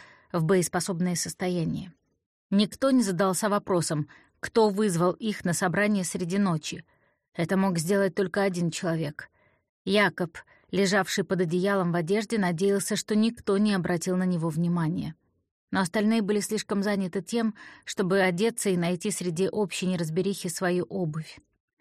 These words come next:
Он чуть задержался, когда остальные уже вышли из комнаты, делая вид, что возятся со шнурком на ботинке.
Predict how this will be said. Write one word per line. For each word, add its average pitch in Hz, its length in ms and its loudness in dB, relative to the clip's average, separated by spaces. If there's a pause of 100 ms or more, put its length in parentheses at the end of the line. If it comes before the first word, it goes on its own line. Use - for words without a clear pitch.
(360)
Он 226 200 2
чуть 208 280 0
задержался, 208 640 0
когда 180 340 0
остальные 190 480 0
уже 180 220 0
вышли 175 360 -2
из 175 140 -2
комнаты, 190 460 -2
делая 170 340 0
вид, 202 200 -4
что 175 300 -4
возятся 180 500 -4
со 185 120 -4
шнурком 180 520 -2
на 175 60 2
ботинке. 165 640 -4